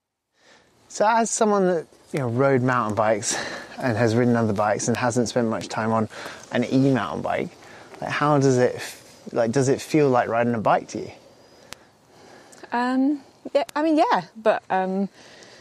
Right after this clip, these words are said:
Speaker 2: it's just that mountain bike feel, isn't it? You still got that mountain bike feel on you, whether it's an e-bike or not an e-bike.
Speaker 1: Yeah.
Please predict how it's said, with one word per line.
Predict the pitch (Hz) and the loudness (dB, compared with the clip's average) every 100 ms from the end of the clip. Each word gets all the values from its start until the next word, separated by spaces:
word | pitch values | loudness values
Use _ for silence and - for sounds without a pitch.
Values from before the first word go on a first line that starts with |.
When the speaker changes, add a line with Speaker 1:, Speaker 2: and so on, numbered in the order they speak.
| - _ _ - - - - - _ - - - - - | -20 _ _ -20 -20 -20 -20 -20 _ -20 -20 -20 -20 -4
Speaker 2:
it's | 208 208 | 0 2
just | 196 - | 2 0
that | - | 0
mountain | 196 208 247 | 0 0 2
bike | 185 151 | 0 0
feel, | - 175 | 2 2
isn't | 208 214 | 2 2
it? | 151 | 0
You | |
still | - 233 | 0 2
got | 208 | 2
that | 127 | 2
mountain | 170 175 - | 0 -2 -2
bike | 170 | -2
feel | 160 165 | 0 0
on | 160 156 | 0 -2
you, | 156 - - | -4 -10 -4
whether | 185 160 | 0 2
it's | 117 - - - - _ _ _ | 0 -6 -16 -20 -20 _ _ _
an | 190 | 0
e-bike | 190 180 165 - | 0 2 -2 0
or | 180 165 | 0 0
not | 170 170 | -2 0
an | 170 | 0
e-bike. | 147 143 143 - - _ | 2 2 0 -4 -14 _
Speaker 1:
Yeah. | - | -20